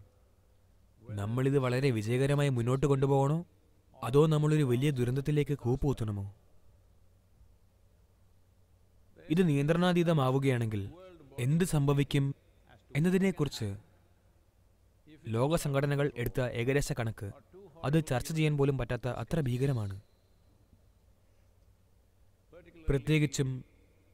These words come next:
ലോകാരോഗ്യ സംഘടന ഇതിൻ്റെ ഉത്തരവാദിത്വം ഇന്ത്യയുടെ കൈകളിലാണ് ഏൽപ്പിച്ചിരിക്കുന്നത്. ഇതുവരെ നമ്മൾ വളരെ നന്നായിട്ടാണ്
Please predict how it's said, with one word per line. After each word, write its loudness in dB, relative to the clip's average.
ലോകാരോഗ്യ 4
സംഘടന -2
ഇതിൻ്റെ 2
ഉത്തരവാദിത്വം 2
ഇന്ത്യയുടെ 2
കൈകളിലാണ് 2
ഏൽപ്പിച്ചിരിക്കുന്നത്. -2
ഇതുവരെ 2
നമ്മൾ 2
വളരെ 0
നന്നായിട്ടാണ് 2